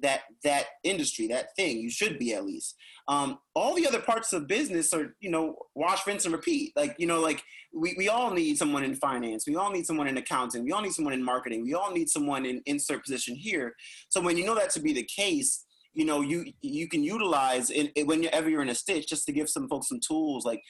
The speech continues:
Upwork. You've heard us say this before, Upwork dot com, Fiverr. You can find some part-time folks that'll hop in and do stuff. Um, looking towards consultants, having consultants help you out. Um, and then even, you know, a lot of times people are not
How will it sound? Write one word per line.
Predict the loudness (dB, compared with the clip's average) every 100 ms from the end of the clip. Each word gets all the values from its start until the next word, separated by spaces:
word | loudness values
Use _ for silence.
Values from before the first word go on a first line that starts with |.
| -10 0
Upwork. | 2 2 0 2 0 -4 -6
You've | -2 0
heard | 2 2
us | 2
say | 2
this | 0 -2
before, | -2 0 0
Upwork | 0 0
dot | 0 0
com, | 2 2 2 0 -2 2
Fiverr. | 2 2 0 0 -2 -4 -10 -20 -8
You | -4 0
can | 0
find | 2 2 4 4 4
some | 2 0
part-time | 2 0 2 2 2 2
folks | 2 2 2
that'll | 2 2
hop | 2 2 2
in | 0
and | 2
do | 0
stuff. | 0 -2 -4 -20 -14 0
Um, | 2 4 2
looking | 0 0 0
towards | 0 0 0
consultants, | 0 2 2 2 -2 -4 -4 -2
having | 0 0
consultants | 0 0 0 0 0 2
help | 0 0
you | 0 2
out. | 2 0 -6 -20 -10 0
Um, | 2 2 2
and | 0
then | 0
even, | 0 -2 -2 -4 _ -10 0
you | 2
know, | 4
a |
lot | 2
of | 2
times | 0
people | 0 2
are |
not | 2